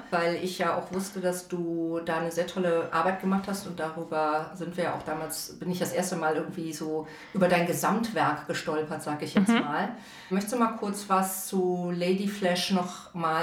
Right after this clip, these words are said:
Speaker 1: erzählen für alle, die es vielleicht nicht wissen?
Speaker 2: Das wird mit Sicherheit so sein. <laughs> Ähm, ich hab in zweitausendsechzehn siebzehn eine, äh, Ausstellung gehabt in Hamburg,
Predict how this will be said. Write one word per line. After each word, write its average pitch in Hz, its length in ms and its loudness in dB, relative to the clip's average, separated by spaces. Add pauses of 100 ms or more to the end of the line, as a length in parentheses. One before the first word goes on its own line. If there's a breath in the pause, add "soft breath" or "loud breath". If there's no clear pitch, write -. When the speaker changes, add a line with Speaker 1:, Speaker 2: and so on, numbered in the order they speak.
Speaker 1:
erzählen 180 400 0
für 185 180 -4
alle, 165 240 0
die 160 160 -8
es - 320 -8 (140)
vielleicht 185 500 4
nicht 269 220 2
wissen? 143 400 -2 (840 loud breath)
Speaker 2:
Das - 500 0
wird 190 280 4
mit 180 100 4
Sicherheit 180 480 2
so 175 80 2
sein. 185 500 4
<laughs> - 40 0 (960 loud breath)
Ähm, 208 420 2 (160 loud breath)
ich 196 260 0
hab 202 240 2
in 196 120 4
zweitausendsechzehn 196 1040 2
siebzehn 233 800 0
eine, 170 800 2 (360)
äh, - 40 2
Ausstellung 240 400 0
gehabt 208 280 -4
in 175 160 -2
Hamburg, 226 560 2